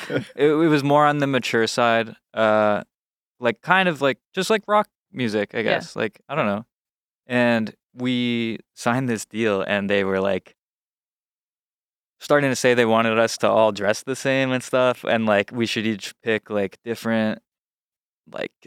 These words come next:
Speaker 2: personality
Speaker 3: Oh.
Speaker 2: traits and stuff, and st-, and we were like, it, it, it was we-, it was weird, but the lead singer in particular was, like, so anti-industry.
Speaker 3: Yeah.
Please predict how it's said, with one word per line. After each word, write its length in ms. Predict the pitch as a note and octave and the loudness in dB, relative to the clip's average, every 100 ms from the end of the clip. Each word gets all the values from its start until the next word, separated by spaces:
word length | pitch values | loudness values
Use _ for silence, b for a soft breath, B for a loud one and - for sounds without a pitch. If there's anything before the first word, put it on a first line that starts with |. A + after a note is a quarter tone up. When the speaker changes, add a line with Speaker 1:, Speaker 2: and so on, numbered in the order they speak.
| _ _ _ | _ _ _
Speaker 2:
personality 960 | A#2 A2 A2+ G#2+ G#2+ A2 A2+ A2 G#2+ - _ _ | -6 -4 -2 0 0 0 -2 -4 -6 -8 _ _
Speaker 3:
Oh. 80 | F3 | -2
Speaker 2:
traits 340 | A2+ A2 A2 A#2 | 2 2 0 -4
and 120 | A2+ | -6
stuff, 360 | - A2+ A#2+ G#2+ | 0 0 0 -2
and 180 | G#2+ | -4
st-, 180 | - - - | -4 -6 -2
and 280 | G#2+ G#2+ G#2+ | -2 -2 -2
we 100 | A#2 | -2
were 140 | G2+ | 0
like, 320 | F#2+ F#2+ _ _ _ _ _ - _ _ | -2 -4 _ _ _ _ _ -20 _ _
it, 140 | A#2 - | -14 -10
it, 160 | A2+ A2+ | -6 -6
it 40 | A#2+ | -4
was 260 | B2+ A#2 | -4 -4
we-, 180 | B2+ B2 | -4 -4
it 40 | A#2+ | -2
was 160 | C3 | -4
weird, 340 | G#2 A2+ G2+ F#2+ | -2 0 0 0
but 260 | G2+ - | -2 -2
the 80 | A2 | -4
lead 260 | G#2+ B2 A2 | -2 -2 -2
singer 320 | A2 A2 G2+ | -2 -2 -2
in 160 | E2+ G2+ | -4 -6
particular 480 | G2+ G2+ F#2+ F#2+ F#2+ | -8 -6 -4 -2 -2
was, 180 | F#2 | -4
like, 240 | F#2+ F#2+ _ _ _ _ _ _ _ | -6 -8 _ _ _ _ _ _ _
so 420 | - - A#2 A2+ - | -6 2 4 2 0
anti-industry. 1040 | G2+ G2 - G2+ F#2+ G2 G2 - G#2+ A2+ - _ | -2 -4 0 0 0 -4 -6 -6 -4 -6 -8 _
Speaker 3:
Yeah. 280 | F3+ D3+ | -4 -2